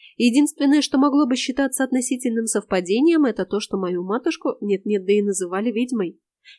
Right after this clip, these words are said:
Но учитывая, что она отличалась яркой красотой натуральной брюнетки, полной атрофии совести и мужчин меняла как перчатки, невзирая на ранги и семейное положение он их, ничего удивительного в этом не было.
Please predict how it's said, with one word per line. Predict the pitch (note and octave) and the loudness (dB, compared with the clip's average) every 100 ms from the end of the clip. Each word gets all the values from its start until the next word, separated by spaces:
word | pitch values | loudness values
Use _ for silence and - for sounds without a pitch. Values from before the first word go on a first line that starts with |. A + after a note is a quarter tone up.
| - | -2
Но | C4 | 0
учитывая, | C#4+ E4 D#4+ D4 | 2 0 0 -2
что | - C4+ | 0 -2
она | C4+ C4+ | 0 -2
отличалась | B3+ A#3+ B3 B3 A#3 - | -2 -4 -4 -6 -6 -6
яркой | F#3 A3 A3 G3 | 0 0 0 -4
красотой | - F#3+ - G3 A3+ | -4 -6 -4 -2 -2
натуральной | G3 F#3 F#3+ F3+ F#3 | -2 -2 -2 -2 -4
брюнетки, | F3 F3+ G3 D4 - - _ | -4 -4 -6 -6 -8 -12 _
полной | - A3 A3 G#3 | 2 2 4 2
атрофии | - G3+ F3 F3 G#3+ F#3 | 0 -6 -6 -6 -6 -6
совести | - C4+ C#4+ B3+ A#3 | -2 -2 -2 -2 -2
и | |
мужчин | A3+ A3+ - B3+ | -2 -2 -2 -2
меняла | A3+ G#3 G3+ G3 | 2 2 2 0
как | G3 - | -2 -4
перчатки, | F#3+ - B3+ A#3+ - E4 _ _ - | -6 -2 -2 -2 -4 -6 _ _ -2
невзирая | C#4 C#4+ C4+ D4 C#4+ | 2 4 4 2 2
на | C#4+ C#4+ | 2 2
ранги | C4 C4 A#3 A#3+ | 0 -2 -2 -4
и | |
семейное | - A#3 A#3+ A3+ | -4 -2 0 0
положение | A3 A3+ G#3+ G#3+ A3+ A#3 G#3 | 0 0 0 -2 -2 -2 -2
он | A#3 A3+ | -2 -2
их, | G#3+ - _ | -4 -8 _
ничего | A#3+ C4+ C#4+ - G3+ | 2 4 4 0 -2
удивительного | G3+ F#3 F#3 G3 - F#3 F3+ E3+ | -2 -2 -4 -6 -6 -6 -8 -8
в | |
этом | F3 F3+ | -10 -8
не | E3+ E3+ | -10 -10
было. | F3 F3+ | -12 -16